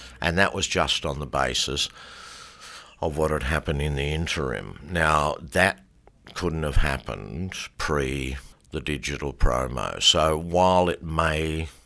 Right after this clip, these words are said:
make some people just simply be couch potatoes and consume their music at home, I think people get connected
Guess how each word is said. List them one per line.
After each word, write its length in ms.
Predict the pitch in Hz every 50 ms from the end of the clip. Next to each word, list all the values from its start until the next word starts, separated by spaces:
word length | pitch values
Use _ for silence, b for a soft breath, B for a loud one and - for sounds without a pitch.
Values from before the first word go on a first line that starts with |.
| B B B B B B -
make 400 | 80 78 76 76 73 69 - -
some 280 | - - 80 69 73 69
people 400 | - 78 67 65 65 - 67 65
just 240 | 60 67 65 -
simply 380 | - - 67 62 - - 62 64
be 180 | 58 - 67 -
couch 440 | - - 76 67 57 - - -
potatoes 680 | - - - - 60 57 57 58 53 55 57 58 58 -
and 160 | - 57 58
consume 520 | - - 60 60 - - - 62 60 58 58
their 120 | 57 58
music 440 | 57 57 57 58 58 - - - -
at 120 | 52 -
home, 540 | - - 65 62 55 50 50 50 - 92 95 - B B B B B B B B B B B B B B B B B -
I 80 | 65
think 360 | - - - 80 71 65 - - _ _ _ _ - 180 - -
people 360 | - 85 76 71 - 85 78
get 300 | 69 - 69 55 - -
connected 920 | - - 71 65 69 78 87 107 - - _ - - 50 50 50 - -